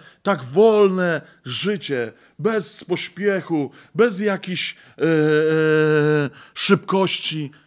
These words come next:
Sami wszyscy, myślę, że którzy tu jesteśmy, możemy powiedzieć: „To życie jest tak szybkie, tak, tak szybkie, tak, tak chwilą ono jest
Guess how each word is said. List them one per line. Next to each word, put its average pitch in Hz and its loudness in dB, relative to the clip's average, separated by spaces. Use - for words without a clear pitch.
Sami 165 -12
wszyscy, 120 -10
myślę, 117 -12
że 127 -14
którzy 151 -12
tu 175 -4
jesteśmy, 143 -6
możemy 160 -6
powiedzieć: 165 -6
„To 160 -10
życie 170 -8
jest 170 -10
tak 180 -16
szybkie, - -8
tak, 175 -8
tak 180 -10
szybkie, 190 -6
tak, 185 -6
tak 185 -2
chwilą 190 0
ono 135 -4
jest 117 -8